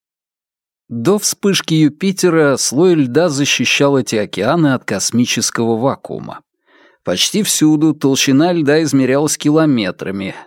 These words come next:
но были места, где он трескался и расходился. И тогда здесь начиналась короткая схватка между двумя непримиримо враждебными стихиями,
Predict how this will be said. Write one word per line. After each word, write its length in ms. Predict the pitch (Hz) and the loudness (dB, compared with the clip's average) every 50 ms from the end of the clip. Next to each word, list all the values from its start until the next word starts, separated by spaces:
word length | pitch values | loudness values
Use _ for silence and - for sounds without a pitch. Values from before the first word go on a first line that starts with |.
| _ - | _ -2
но 180 | 113 120 123 123 | 0 0 0 0
были 340 | 120 113 127 160 202 208 | 0 0 0 2 2 2
места, 460 | 208 190 196 180 - - - 151 160 170 | 0 0 0 0 0 0 0 0 0 0
где 180 | 151 131 143 | 0 0 2
он 160 | 147 143 135 | 2 2 2
трескался 680 | - - 107 104 110 120 - - - 120 113 - - 110 | 0 -2 -4 -2 -2 -2 -2 -4 -4 -4 -4 -4 -2 -2
и 60 | 107 107 | -2 -2
расходился. 880 | 107 101 - - - 110 104 98 120 127 90 - - - - - - - _ _ _ _ _ _ _ _ _ _ _ - | -2 -2 -4 -4 -4 -4 -2 -2 -4 -4 -4 -6 -8 -8 -10 -12 -16 -20 _ _ _ _ _ _ _ _ _ _ _ -8
И 120 | 87 95 | -6 -4
тогда 500 | 90 - 104 104 98 98 104 131 170 196 | -2 -2 -2 -2 -2 -2 0 2 2 2
здесь 400 | 185 160 147 135 160 180 170 - | 2 0 0 2 2 2 2 2
начиналась 580 | 165 170 156 - - 147 151 160 170 165 147 - | 0 0 2 2 2 2 2 2 2 0 0 0
короткая 600 | - 143 135 123 131 175 190 - - - 170 160 | 0 0 0 2 0 -2 -4 -4 -4 -2 -2 0
схватка 580 | 151 - - - 139 170 160 135 - - 107 104 | -2 -4 -4 -2 0 0 0 0 -2 -4 -4 -2
между 340 | 104 113 120 113 117 127 | 0 0 0 0 0 0
двумя 400 | 117 107 113 117 113 127 160 165 | 0 0 0 2 2 4 4 4
непримиримо 880 | 147 131 143 190 202 - - 175 175 165 160 151 135 135 147 147 147 135 | 4 4 2 2 0 0 0 2 4 4 4 4 4 4 4 4 4 4
враждебными 720 | 123 117 117 110 101 95 104 120 120 120 123 123 120 117 | 4 2 2 2 0 0 0 0 2 2 2 2 2 2
стихиями, 720 | 110 - - - 123 - - - 165 131 90 64 58 - | 0 -2 -4 -4 -6 -4 0 0 0 0 0 -2 -6 -14